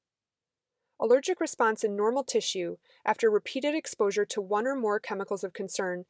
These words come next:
is referred to as sensitization. Sensitization most commonly affects the respiratory tract, skin, and or eyes. Initial exposure to a chemical of concern may have no immediate allergic response, but if exposure occurs several times,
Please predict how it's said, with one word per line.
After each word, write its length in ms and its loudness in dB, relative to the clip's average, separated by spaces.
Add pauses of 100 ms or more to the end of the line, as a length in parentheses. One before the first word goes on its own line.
(300)
is 160 0
referred 300 4
to 120 2
as 100 2
sensitization. 920 -4 (880)
Sensitization 840 2
most 200 -4
commonly 420 -2
affects 340 -2
the 140 -8
respiratory 500 2
tract, 380 -2 (340)
skin, 500 0 (200)
and 200 -2
or 160 4
eyes. 440 -4 (1000)
Initial 380 0
exposure 460 2
to 140 0
a 60 0
chemical 360 -4
of 100 -4
concern 480 -4
may 120 -4
have 200 -4
no 260 2
immediate 420 0
allergic 360 -2
response, 580 -12 (680)
but 320 2
if 160 -2
exposure 440 4
occurs 300 4
several 300 -2
times, 560 -4